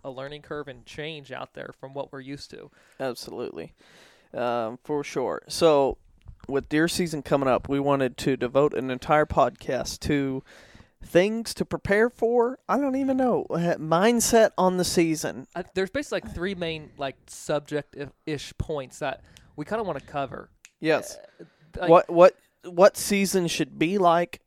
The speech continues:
Speaker 2: the mindset you should have.
Speaker 1: Yes.
Speaker 2: What you should be looking for and trying to learn, and then things to remember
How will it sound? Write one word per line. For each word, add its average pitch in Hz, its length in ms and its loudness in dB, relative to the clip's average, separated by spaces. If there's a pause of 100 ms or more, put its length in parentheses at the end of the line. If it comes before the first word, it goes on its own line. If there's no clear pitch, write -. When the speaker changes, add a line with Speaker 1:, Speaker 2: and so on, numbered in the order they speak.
(120)
Speaker 2:
the 139 100 -2
mindset 151 540 0
you 139 120 -8
should 135 260 -6
have. 147 500 0 (280)
Speaker 1:
Yes. 151 360 -12 (180)
Speaker 2:
What 143 320 6
you 170 140 -4
should 160 260 -2
be 135 120 -2
looking 156 360 0
for 156 240 2
and 135 100 -4
trying 135 340 -2
to 117 120 -6
learn, 143 480 -4 (340)
and 131 200 0
then 127 340 -2 (360)
things 160 680 0
to 160 160 -2
remember 135 1040 0